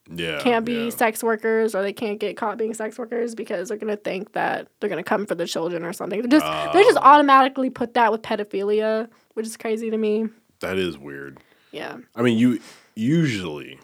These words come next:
Speaker 1: they associate pedophilia with men.
Speaker 2: Yeah.
Speaker 1: Uh, I would, I would probably say men do most of the
Speaker 2: For the
Speaker 1: pedi-
Speaker 2: most part, there
Speaker 1: Yeah.
Speaker 2: are, you know, female pedophiles, of course.
Speaker 1: Yeah.
Speaker 2: But just because somebody's a sex worker doesn't mean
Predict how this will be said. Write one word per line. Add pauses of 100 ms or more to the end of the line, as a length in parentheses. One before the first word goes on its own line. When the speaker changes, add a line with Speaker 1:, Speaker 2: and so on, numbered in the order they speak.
(220)
Speaker 1:
they
associate
pedophilia
with
men. (260)
Speaker 2:
Yeah. (460)
Speaker 1:
Uh, (180)
I
would,
I
would
probably
say
men (380)
do
most
of
the
Speaker 2:
For
the
Speaker 1:
pedi-
Speaker 2:
most
part,
there
Speaker 1:
Yeah.
Speaker 2:
are, (160)
you
know,
female
pedophiles,
of
course.
Speaker 1:
Yeah. (320)
Speaker 2:
But
just
because
somebody's
a
sex
worker
doesn't
mean